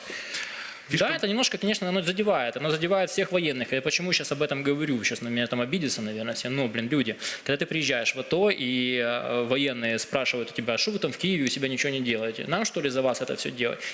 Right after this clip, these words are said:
Speaker 2: И они правы в чём-то. Когда надо было стоять на Майдане, независимо, кто это делал, те, кто ушёл первой волной туда на фронт, их половины уже там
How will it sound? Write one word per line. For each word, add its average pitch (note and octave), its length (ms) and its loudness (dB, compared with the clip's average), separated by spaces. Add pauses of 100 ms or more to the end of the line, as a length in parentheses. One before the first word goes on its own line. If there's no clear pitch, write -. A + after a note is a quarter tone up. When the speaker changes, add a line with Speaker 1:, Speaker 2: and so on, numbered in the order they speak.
Speaker 2:
И B2 80 2
они B2 120 -4
правы D3+ 340 0
в - 60 -8
чём-то. - 340 -6 (360)
Когда F3 200 2
надо B3 120 4
было F3 260 4
стоять F3 300 2
на E3 100 -2
Майдане, D3+ 460 0
независимо, C3+ 480 0
кто - 200 2
это A#2+ 160 0
делал, A2 400 -2
те, F#3+ 200 4
кто D3+ 180 -2
ушёл E3+ 380 2
первой C#3 280 2
волной C#3+ 340 2
туда C#3 240 0
на C3 80 -2
фронт, B2+ 400 -4
их B2+ 80 -2
половины C#3+ 420 2
уже A#2+ 160 -2
там A2+ 140 -4